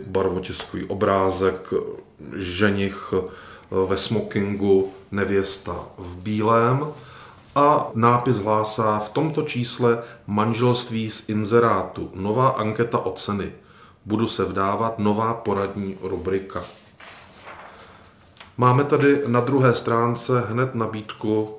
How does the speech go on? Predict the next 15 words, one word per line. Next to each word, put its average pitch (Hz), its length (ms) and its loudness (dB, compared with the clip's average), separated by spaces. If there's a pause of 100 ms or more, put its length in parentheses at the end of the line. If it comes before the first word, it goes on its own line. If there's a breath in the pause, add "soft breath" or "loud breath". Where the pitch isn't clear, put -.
nakladatelství 98 960 -4
Máj. 87 680 -6 (640 loud breath)
Následoval 147 760 6
román 131 420 4
Rok 123 240 2
dovolené 117 640 4 (220)
profesorky 113 600 0
Hytlové, 104 540 0
který 104 240 -2
v 101 60 -2
zápětí 104 460 -2
vyšel 98 400 -4 (360 loud breath)
v - 40 -20
Červené 98 460 2 (160)
knihovně. 101 720 -2